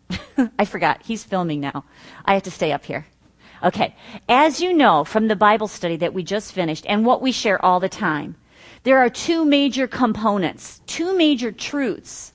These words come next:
that are so important. The first one is that God already did the work of healing.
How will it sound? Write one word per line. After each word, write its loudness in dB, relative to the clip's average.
that -2
are -2
so -4
important. -6
The -4
first -2
one 0
is 2
that 4
God 6
already 6
did 4
the 2
work 0
of 0
healing. -2